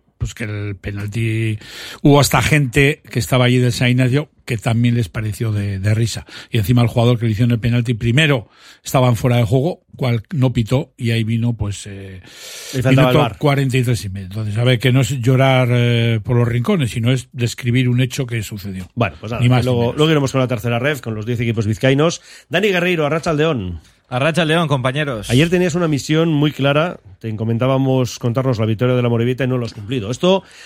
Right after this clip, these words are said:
Speaker 2: podría tener una relación con un término, rotaciones, pero de momento lo vamos a dejar ahí.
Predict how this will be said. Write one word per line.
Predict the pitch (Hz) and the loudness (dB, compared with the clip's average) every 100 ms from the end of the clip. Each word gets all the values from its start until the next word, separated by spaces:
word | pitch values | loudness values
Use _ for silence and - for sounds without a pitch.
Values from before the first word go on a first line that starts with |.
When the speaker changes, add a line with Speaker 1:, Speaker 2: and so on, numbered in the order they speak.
| - - | -20 -10
Speaker 2:
podría | - 123 143 170 165 | -2 2 2 2 2
tener | 135 139 151 160 156 117 | 0 0 2 2 0 -4
una | 131 139 139 139 131 127 | -6 -4 -2 -2 0 -2
relación | 120 120 120 - 143 147 | -2 -2 -4 -2 -2 -2
con | 120 120 117 | -2 -2 0
un | 113 107 107 120 123 | -2 -4 -4 -2 0
término, | 127 113 92 | 0 0 0
rotaciones, | 101 110 110 147 104 87 - - | -2 -2 -2 -4 -4 -8 -12 -12
pero | 110 113 | -6 0
de | 120 | 4
momento | 143 156 | 4 4
lo | 139 | 2
vamos | 131 120 | 2 0
a | |
dejar | 117 107 | -4 -6
ahí. | 98 82 | -10 -12